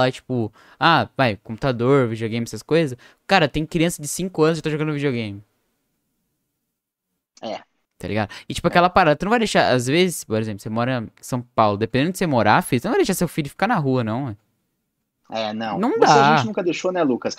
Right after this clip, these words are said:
Speaker 2: Você
Speaker 1: É.
Speaker 2: brincou na rua, você teve a experiência
Speaker 1: Mas
Speaker 2: de
Speaker 1: aí
Speaker 2: brincar
Speaker 1: não
Speaker 2: na
Speaker 1: era
Speaker 2: rua?
Speaker 1: brincar
Speaker 2: No
Speaker 1: na
Speaker 2: condomínio,
Speaker 1: rua.
Speaker 2: no condomínio. Não,
Speaker 1: É,
Speaker 2: no
Speaker 1: mas não
Speaker 2: condomínio,
Speaker 1: era,
Speaker 2: no
Speaker 1: não
Speaker 2: condomínio.
Speaker 1: era brincar na rua, é diferente.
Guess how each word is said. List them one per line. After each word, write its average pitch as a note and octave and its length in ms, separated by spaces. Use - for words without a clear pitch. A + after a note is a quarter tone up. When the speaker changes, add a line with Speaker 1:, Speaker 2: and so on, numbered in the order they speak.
Speaker 2:
Você C#3+ 120
Speaker 1:
É. D#3 140
Speaker 2:
brincou D#3+ 200
na A3+ 120
rua, D#3+ 360
você D#3 140
teve G3 180
a G#3 40
experiência D#3+ 340
Speaker 1:
Mas D3+ 80
Speaker 2:
de E3 60
Speaker 1:
aí D#3 140
Speaker 2:
brincar G3 120
Speaker 1:
não B3 80
Speaker 2:
na A#3+ 80
Speaker 1:
era A#3 140
Speaker 2:
rua? G3 100
Speaker 1:
brincar D#3+ 540
Speaker 2:
No D#3 60
Speaker 1:
na D3+ 60
Speaker 2:
condomínio, B2 420
Speaker 1:
rua. A#2 220
Speaker 2:
no E3 100
condomínio. A#3 540
Não, C4 60
Speaker 1:
É, G3 240
Speaker 2:
no C3 60
Speaker 1:
mas B2+ 180
não B2 100
Speaker 2:
condomínio, - 20
Speaker 1:
era, G#3 180
Speaker 2:
no D4+ 40
Speaker 1:
não D3 200
Speaker 2:
condomínio. - 200
Speaker 1:
era G2+ 60
brincar B2+ 400
na B2+ 120
rua, A2 360
é G2 80
diferente. C#3 680